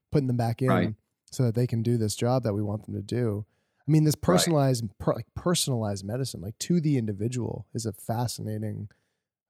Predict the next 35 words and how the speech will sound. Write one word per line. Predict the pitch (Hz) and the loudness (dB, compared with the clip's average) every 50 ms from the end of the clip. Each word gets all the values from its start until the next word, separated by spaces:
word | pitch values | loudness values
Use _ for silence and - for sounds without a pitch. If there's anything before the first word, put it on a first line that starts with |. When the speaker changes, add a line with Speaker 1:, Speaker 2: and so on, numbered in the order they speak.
| _ | _
Speaker 1:
fascinating | _ 127 127 123 - 120 117 120 | _ 0 0 0 0 0 0 0
Speaker 2:
It, | 117 | 0
Speaker 1:
development. | 101 101 101 117 113 - - - 113 - | 0 -4 -4 -4 -4 -4 -6 -10 -12 -10
Speaker 2:
it's | 110 95 87 - _ | -10 -10 -10 -12 _
very, | - - 131 151 151 151 - - | -2 0 2 2 2 2 2 0
it's | - 113 98 - - | 0 0 0 0 -4
very | 92 80 - 110 113 127 135 139 135 - | -6 -2 0 2 2 4 4 4 2 2
individualized | - 107 101 101 82 95 98 90 90 87 78 71 73 - - - | 2 2 2 2 2 2 2 2 2 0 0 0 -2 -4 -8 -6
therapy, | - 64 60 60 62 64 - - 58 - - - _ | -6 -4 -4 -4 -6 -6 -8 -8 -6 -6 -8 -8 _
um, | - 69 67 67 67 69 67 69 69 65 - - | -8 -4 -2 -2 0 0 0 0 -2 -2 -2 -4
and | - 73 73 69 69 71 69 67 64 - | -6 -6 -4 -4 -4 -4 -6 -6 -6 -6
that | 69 69 71 - _ _ | -6 -8 -8 -10 _ _
there's | 76 78 76 65 - | -6 -6 -4 -2 -2
advantages | 71 67 90 87 82 82 85 78 69 76 76 71 | -2 0 0 0 2 2 0 0 -2 -4 -4 -4
and | 73 69 | -2 0
disadvantages. | 80 107 107 - 87 69 69 67 60 60 58 60 - | 0 0 0 -2 -2 -2 -2 -4 -4 -6 -8 -8 -6
And | - 67 | -4 -2
one | 73 76 | -2 -2
of | 71 69 | 0 0
the | 67 67 | -2 0
disadvantages | 67 - - - - - 67 65 69 65 65 65 67 67 71 | 0 0 -2 0 0 -2 -2 0 -2 0 0 -2 -2 -2 -4
is | 69 67 71 | -6 -6 -4
obviously | 64 67 71 71 76 - - 73 73 | -4 -4 -4 -4 -6 -6 -6 -6 -6
the | 64 65 | -4 -6
time | 65 - 78 80 80 82 85 | -6 -4 -4 -2 0 2 2
involved, | 82 78 67 65 60 60 64 64 - - 71 | 0 0 0 -2 -4 -2 -2 -4 -4 -6 -6
the | 69 67 65 | -6 -6 -6
expense | 65 - - - - 82 82 85 - - | -6 -8 -12 -6 -2 0 0 0 0 -2
involved, | - 67 67 62 57 58 62 67 - - | -4 -2 -2 -2 -4 -4 -6 -6 -6 -8
the | 67 | -12
cost | - - - 76 76 78 78 - - - | -16 -6 -4 -2 -2 -2 -2 -4 -8 -8
is | 65 65 - | -8 -8 -6
tremendous | - 67 65 64 65 65 - - - - - | -4 -2 -2 0 -2 -2 -4 -6 -10 -14 -14
for | _ 57 57 | _ -12 -12
this. | - - - - - - | -12 -14 -14 -16 -18 -20